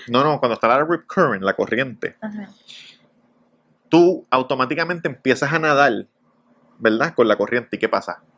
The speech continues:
Speaker 1: Que te cansa y te ahoga. Tú lo que tienes que hacer es no pelear, tú sabes, no pienses, no hagas nada. Quédate tranquilo, la corriente te va a mover y después te sales.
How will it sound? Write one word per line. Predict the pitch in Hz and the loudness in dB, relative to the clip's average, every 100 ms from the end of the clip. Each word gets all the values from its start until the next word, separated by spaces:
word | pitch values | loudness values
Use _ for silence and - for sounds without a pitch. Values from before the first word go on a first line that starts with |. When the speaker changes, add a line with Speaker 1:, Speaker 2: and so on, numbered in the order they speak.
| _ | _
Speaker 1:
Que | - 123 | -6 -2
te | 113 | 0
cansa | 110 135 160 - 92 - _ _ _ _ | 0 -2 -4 -8 -8 -10 _ _ _ _
y | 120 110 | -8 -2
te | 107 | 2
ahoga. | 90 110 117 85 - _ _ _ _ _ _ _ _ _ _ _ | 4 4 2 -2 -10 _ _ _ _ _ _ _ _ _ _ _
Tú | 120 | -2
lo | |
que | 120 | 0
tienes | 143 147 | 0 -2
que | |
hacer | 151 170 | 0 2
es | 180 - | 2 -4
no | 123 120 127 | -8 0 2
pelear, | 139 175 151 143 143 104 | 2 0 2 2 0 -2
tú | 131 | 0
sabes, | 120 113 110 | 2 2 0
no | 120 147 | -2 0
pienses, | 175 185 185 151 | 0 0 -2 0
no | 127 | 0
hagas | 147 143 | -2 -2
nada. | 120 107 85 - _ _ _ _ _ _ _ | 0 0 -2 -12 _ _ _ _ _ _ _
Quédate | - 110 110 143 | 4 4 4 0
tranquilo, | 180 190 165 135 127 190 _ | 0 -2 -2 0 0 -2 _
la | 117 110 | -2 0
corriente | 110 113 107 | -2 -4 -4
te | 117 | -2
va | 120 | 0
a | 117 | 0
mover | 147 165 123 156 233 _ _ _ _ _ _ _ _ _ | 0 2 2 0 -10 _ _ _ _ _ _ _ _ _
y | 123 | -4
después | 101 - 104 101 | -4 -4 -4 -2
te | |
sales. | - 120 120 165 | -2 0 0 -2